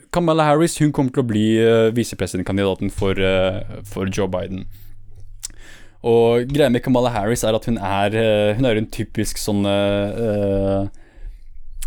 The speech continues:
eh, hun, hun er veldig lik Joe Biden, for å si det sånn. Hun, hun følger samme, den stapp-, samme type politisk strategi, den samme type politisk ideologi også. Ehm,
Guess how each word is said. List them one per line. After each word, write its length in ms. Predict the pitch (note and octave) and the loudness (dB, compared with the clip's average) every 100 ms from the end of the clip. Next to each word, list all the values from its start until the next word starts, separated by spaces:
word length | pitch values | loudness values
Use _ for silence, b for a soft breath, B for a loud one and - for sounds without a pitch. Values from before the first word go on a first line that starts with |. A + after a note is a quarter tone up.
| - - - - | 0 0 0 -2
eh, 120 | A2+ | -2
hun, 180 | C#3+ E3 | -2 2
hun 80 | E3+ | 2
er 140 | F3 D3+ | 2 2
veldig 280 | E3+ B2 C#3 | 2 4 2
lik 380 | A#2+ A2 B2 - - - A#2+ | 2 2 0 -4 -18 -16 -4
Joe 160 | B2+ | -2
Biden, 380 | G#2 F2 F#2+ G#2 | 0 0 -2 -2
for 120 | - | -2
å 40 | G#2+ | -2
si 100 | G#2 | 0
det 140 | G2 | -2
sånn. 220 | - F2 - _ _ | -4 -6 -14 _ _
Hun, 160 | C3 C#3+ | 2 4
hun 260 | D3+ D3+ | 4 0
følger 240 | C3+ C#3+ B2 | 2 2 2
samme, 320 | - C3 G#2+ | 2 0 2
den 160 | A#2+ B2 | 2 0
stapp-, 320 | - C#3 - - | 0 -4 -4 -2
samme 280 | C#3 A2 | 0 0
type 320 | G#2+ A2 - G#2 | -2 -4 -4 -4
politisk 400 | A2 G2 - - | -4 -4 -8 -8
strategi, 720 | - G2+ G2 - - F#3 G3 B B - | -4 -4 -4 -4 0 0 0 B B -2
den 100 | B2 | -2
samme 300 | - B2+ G#2+ | 2 0 0
type 240 | - A#2 | -2 -4
politisk 400 | - A2+ G#2 G2+ A#2 | -2 -2 -2 -4 -2
ideologi 420 | A2+ A2 G#2+ G2 | 0 0 0 -2
også. 320 | E2+ - - - B B B B - | -2 -4 -8 -12 B B B B -4
Ehm, 720 | G#2 G2+ G2+ G2+ G2 G2 - | 0 2 2 2 0 -2 -4